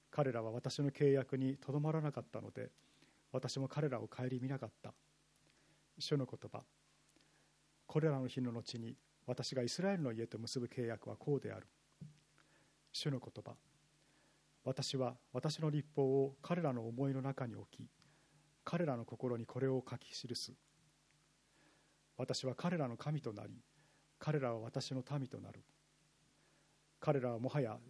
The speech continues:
それぞれ仲間に、あるいはそれぞれ兄弟に、主を知れと言って教えることはない。彼らが皆、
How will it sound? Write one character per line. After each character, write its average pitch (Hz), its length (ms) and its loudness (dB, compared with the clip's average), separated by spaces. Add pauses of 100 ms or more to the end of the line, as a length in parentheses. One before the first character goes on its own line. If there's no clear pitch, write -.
(300)
そ - 160 -6
れ 147 80 4
ぞ 135 80 2
れ 120 100 0
仲 117 260 -4
間 131 100 -2
に、 104 140 -10 (220)
あ 131 120 -2
る 151 80 2
い 131 80 2
は 110 140 -6
そ - 140 -4
れ 156 60 0
ぞ 147 120 2
れ 120 80 -4
兄 - 160 -2
弟 147 220 -2
に、 107 220 -10 (320)
主 - 200 -2
を 139 100 4
知 - 160 -2
れ 123 160 0 (260)
と 127 100 0
言 120 80 0
っ - 40 -20
て - 140 -4
教 - 260 2
え - 20 6
る 127 80 2
こ 127 120 -6
と 120 100 -6
は 101 100 -10
な 104 120 -12
い。 101 60 -16 (1400)
彼 147 200 6
ら 127 120 4
が 117 120 -2
皆、 127 260 0